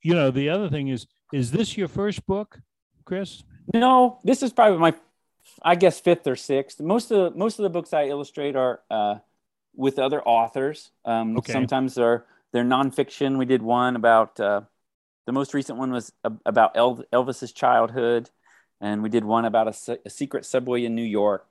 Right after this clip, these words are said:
Speaker 2: and, um, the infamous garbage barge from the nineteen eighties. So I do a lot of history stuff too, because it's, I'm fascinated with that research. So it's, it's, uh, books, books are definitely a, a love, a, a, a labor of love. That's for sure.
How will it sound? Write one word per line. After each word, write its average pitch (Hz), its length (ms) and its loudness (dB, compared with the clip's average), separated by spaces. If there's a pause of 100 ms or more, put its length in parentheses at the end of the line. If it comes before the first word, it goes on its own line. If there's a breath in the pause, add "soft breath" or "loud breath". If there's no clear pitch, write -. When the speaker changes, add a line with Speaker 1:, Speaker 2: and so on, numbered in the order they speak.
(140)
Speaker 2:
and, 98 440 -8
um, 95 400 -10 (360)
the 104 80 -4
infamous 117 460 -6
garbage 107 440 0
barge 101 360 2
from 104 140 -12
the 104 80 -8
nineteen 104 420 -6
eighties. 95 280 -6
So 127 300 0
I 131 80 2
do 185 240 -4
a - 40 -2
lot 165 260 2
of 135 100 -6
history 139 460 -6
stuff - 320 -4
too, 160 180 -2
because 120 340 -2
it's, 113 240 -8 (480 soft breath)
I'm 120 120 -2
fascinated 135 420 0
with 120 120 -2
that 107 180 0
research. 120 500 -8
So 117 380 -2
it's, - 340 -10 (480)
it's, 139 240 -6
uh, 170 200 0
books, 160 380 -6 (100)
books 170 280 -6
are 202 80 0
definitely 175 400 -4
a, 135 80 -2 (100)
a 135 80 -2
love, 135 380 -2 (160)
a, 123 160 -6 (320)
a, 117 260 -10 (380)
a 113 60 -4
labor 135 260 0
of 117 100 -10
love. 107 240 -4
That's 104 160 -10
for - 120 -16
sure. - 260 -16